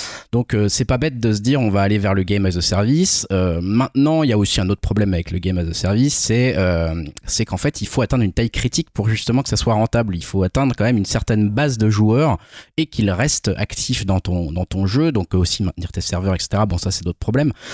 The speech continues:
Mais ce que je veux dire, c'est que c'est pas si facile que ça non plus de réussir. Alors, effectivement, est-ce que c'est un Eldorado ? Euh, je, la question reste en suspens.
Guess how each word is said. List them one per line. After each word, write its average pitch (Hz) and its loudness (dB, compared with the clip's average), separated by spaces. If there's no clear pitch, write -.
Mais 113 0
ce - -4
que 107 0
je 98 -2
veux 110 0
dire, 143 -2
c'est 110 -2
que 117 2
c'est 120 0
pas 156 0
si - -2
facile 139 0
que 147 0
ça 160 0
non 139 2
plus 151 0
de 135 2
réussir. 123 2
Alors, 90 2
effectivement, 120 2
est-ce 95 -2
que 131 -2
c'est 131 0
un 127 2
Eldorado ? 120 2
Euh, 98 4
je, 101 2
la 107 4
question - -2
reste 123 -2
en 117 2
suspens. - -4